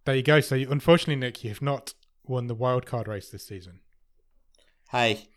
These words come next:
Speaker 2: look, it's a shot in the dark, isn't it?
Speaker 1: <laughs> It is indeed. Um, you picked a film that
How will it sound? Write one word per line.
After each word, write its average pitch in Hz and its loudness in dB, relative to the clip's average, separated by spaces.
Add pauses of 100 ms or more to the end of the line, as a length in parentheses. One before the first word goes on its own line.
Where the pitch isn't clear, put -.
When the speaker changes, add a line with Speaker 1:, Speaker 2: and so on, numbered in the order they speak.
(260)
Speaker 2:
look, 107 -2 (380)
it's - -10
a 104 -6
shot 101 -2
in 104 -4
the 104 -2
dark, 107 -2
isn't 107 -8
it? 101 -6 (180)
Speaker 1:
<laughs> - -6
It 190 0
is 156 -2
indeed. 139 -4 (360)
Um, 127 -10
you 143 -8
picked 160 -6
a 147 -10
film 120 -8
that 113 -12